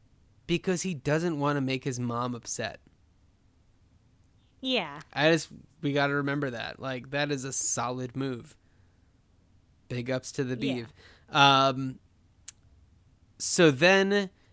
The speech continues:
Speaker 1: after school ends, he waits till everybody clears out, and that's when he makes his move. And then it's like, um,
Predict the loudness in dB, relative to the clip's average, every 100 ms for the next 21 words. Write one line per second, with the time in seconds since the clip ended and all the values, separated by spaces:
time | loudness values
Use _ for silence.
0 | _ 0 4 4 4 0 0 -2 -4 -4
1 | 2 6 6 6 2 2 0 -4 -6 -4
2 | -4 -2 -2 -2 -4 -2 -4 -2 -4 -4
3 | -4 -6 -6 -10 -12 -8 -6 -6 -8 -8
4 | -2 0 2 0 -6 -10 _ _ -20 _
5 | _ _ -2 2 2 2 -4 -6 -8 -8
6 | -2 0 0 -2 -4 -6 -4 -2 -2 -2
7 | -4 -6 -6 -4 -4 -4 -6 -10 -14 -20
8 | _ _ _ _ -2 0 0 0 -2 -4
9 | -10 _ _ _ _ _ _ _ _ -4
10 | -2 0 0 2 2 2 -2 -8 -10 -2
11 | 0 0 -2 -6 -10